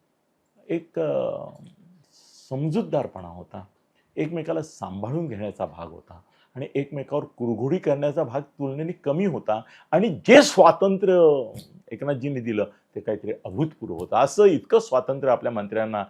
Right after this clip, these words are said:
अधिकाऱ्यांना किंवा यांना, कार्यकर्त्यांना वगैरे देणं आणि भलं करणं हे कुणीच केलं नाही. त्या मानाने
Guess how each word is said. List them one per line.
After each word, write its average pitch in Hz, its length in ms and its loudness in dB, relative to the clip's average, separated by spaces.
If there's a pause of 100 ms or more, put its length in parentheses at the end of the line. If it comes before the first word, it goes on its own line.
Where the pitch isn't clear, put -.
(280)
अधिकाऱ्यांना 123 580 6
किंवा 95 260 -12
यांना, 95 260 -12 (220)
कार्यकर्त्यांना 113 680 0
वगैरे 92 360 -10
देणं 170 420 4
आणि 247 260 6
भलं 175 220 6
करणं 90 300 2 (440)
हे 139 40 -6
कुणीच 131 420 -12
केलं 80 260 -20
नाही. 80 120 -20 (300)
त्या 180 120 8
मानाने 147 680 -4